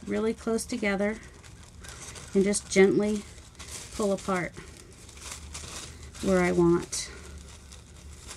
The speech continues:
How tall is this gonna be? Okay, don't need to. And the reason that people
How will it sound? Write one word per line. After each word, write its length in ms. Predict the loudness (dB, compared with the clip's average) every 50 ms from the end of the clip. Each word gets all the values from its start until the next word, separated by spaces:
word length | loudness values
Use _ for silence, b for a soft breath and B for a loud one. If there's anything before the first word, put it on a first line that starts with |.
| -14 -14 -14 -12 -12 -12 -8 -8
How 60 | -8
tall 320 | -8 -8 -8 -6 -6 -6
is 100 | -6 -4
this 160 | -4 -4 -6 -6
gonna 160 | -6 -6 -8
be? 220 | -8 -6 -6 -8
Okay, 280 | -8 -8 -8 -12 -12 -12 -10 -6
don't 200 | -4 -2 2 4
need 140 | 4 4 4
to. 120 | 2 -2 -2 -6 -14 -14 -16 -16 B B B B B B B B 4
And 360 | 4 6 8 8 8 6 4 2
the 120 | 2 2 4
reason 560 | 6 6 6 6 6 6 8 8 8 6 2 0
that 340 | 0 2 2 2 2 0 -2 -10 -16 -16 -6
people 500 | 0 0 2 2 4 4 4 4 2 0